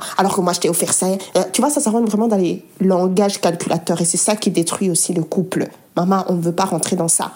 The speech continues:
Donc, anyways, on retourne au jour de la Saint-Valentin. Donc, maman, tous les cadeaux sont bons à prendre. Même au-delà de ça, même s'il a l'argent ou quoi,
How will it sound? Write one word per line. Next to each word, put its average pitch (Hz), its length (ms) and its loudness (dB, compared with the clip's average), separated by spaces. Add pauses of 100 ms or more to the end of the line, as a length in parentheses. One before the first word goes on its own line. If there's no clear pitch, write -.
(140)
Donc, 214 200 2
anyways, 254 360 2
on 240 40 2
retourne 254 460 2
au 196 80 6
jour 208 220 2
de 190 80 0
la 175 100 0
Saint-Valentin. 165 540 0 (180)
Donc, 277 200 -2
maman, 269 340 0
tous - 140 -4
les 269 160 2
cadeaux 233 380 0
sont 196 200 -2
bons 202 360 -2
à 165 100 -2
prendre. 170 520 -2 (220)
Même 294 220 4
au-delà 196 500 2
de 175 120 -2
ça, 160 320 0
même 180 200 2
s'il 190 260 0
a 160 40 0
l'argent 160 440 -2
ou 175 60 -4
quoi, 202 280 0